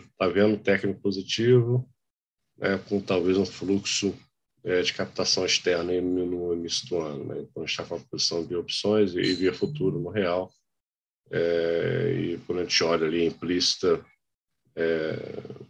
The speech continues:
implícita e tomada de juros internacional, a gente acha que é um bom, é, combo aí pra esse, é, início do ano, né?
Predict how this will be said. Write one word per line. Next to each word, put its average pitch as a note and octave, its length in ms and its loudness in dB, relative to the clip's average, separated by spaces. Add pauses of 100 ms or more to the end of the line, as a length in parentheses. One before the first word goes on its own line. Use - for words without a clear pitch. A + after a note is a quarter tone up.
(220)
implícita F#2+ 520 2
e E2 40 2
tomada E2+ 320 2
de D#2+ 80 -2
juros E2 180 -4
internacional, E2+ 720 0
a E2+ 40 -2
gente E2+ 160 -4
acha - 180 -2
que F2+ 60 -4
é - 20 0
um D#2+ 80 -4
bom, D#2 280 -2 (680)
é, - 260 -6
combo E2 360 2
aí D#2+ 120 2
pra - 160 -6
esse, D#2+ 420 0 (760)
é, D#2+ 300 0
início E2 320 0
do F#2 120 4
ano, D#2 400 0
né? D#2 120 -8